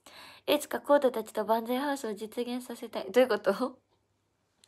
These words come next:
万歳ハウスを実現ってどういうこと？どう実現するの？三人で一緒に住むってこと？タコちゃんと大我と大我で、三人でシェアハウスするの？お宅でルームシェア受ける？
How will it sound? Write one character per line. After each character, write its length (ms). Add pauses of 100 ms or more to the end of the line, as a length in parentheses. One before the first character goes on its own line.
(380)
万 220
歳 180
ハ 140
ウ 40
ス 120
を 60
実 300
現 180
っ 20
て 120
ど 80
う 40
い 20
う 60
こ 80
と？ 180 (1200)
ど 140
う 80
実 300
現 200
す 80
る 80
の？ 60 (1900)
三 280
人 160
で 80
一 80
緒 100
に 60
住 100
む 60
っ 40
て 80
こ 80
と？ 100 (1400)
タ 100
コ 100
ち 100
ゃ 60
ん 80
と 340
大 160
我 80
と 120
大 120
我 80
で、 220
三 220
人 120
で 220 (160)
シ 160
ェ 20
ア 40
ハ 60
ウ 40
ス 140
す 100
る 60
の？ 120 (720)
お 80
宅 240
で 120
ル 80
ー 100
ム 80
シ 180
ェ 80
ア 60
受 60
け 180
る？ 260